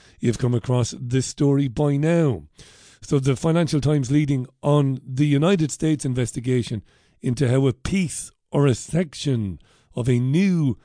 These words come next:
Boeing seven three seven Mark nine jet,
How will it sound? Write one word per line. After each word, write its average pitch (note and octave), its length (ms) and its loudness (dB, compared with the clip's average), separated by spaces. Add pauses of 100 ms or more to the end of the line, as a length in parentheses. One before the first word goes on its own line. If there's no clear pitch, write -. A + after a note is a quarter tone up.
(260)
Boeing C#3 580 2
seven C3+ 400 -2
three C3 360 -2
seven A#2+ 600 -2
Mark B2+ 400 0
nine A#2 680 -4 (540)
jet, A2+ 480 -2